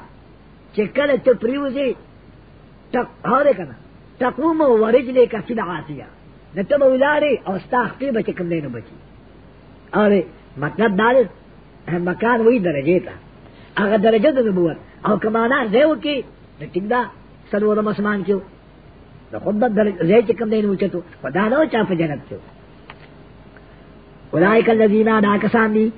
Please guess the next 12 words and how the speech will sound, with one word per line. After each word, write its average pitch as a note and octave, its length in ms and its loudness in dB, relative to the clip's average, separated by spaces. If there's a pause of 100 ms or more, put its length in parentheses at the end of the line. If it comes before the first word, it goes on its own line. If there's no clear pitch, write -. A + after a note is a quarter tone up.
(140)
انعم G3 260 -2
الله، A3 380 4 (280)
چې D3 80 -6
احسان G#3 360 -2
کړو G#3+ 40 0
الله A3 480 2
په A3 80 0
هغوی۔ A3 320 2 (640)
<coughs> - 40 4 (4000)
چې G3+ 60 -2
هغه F3 160 2
پیغمبرانو، A3 960 2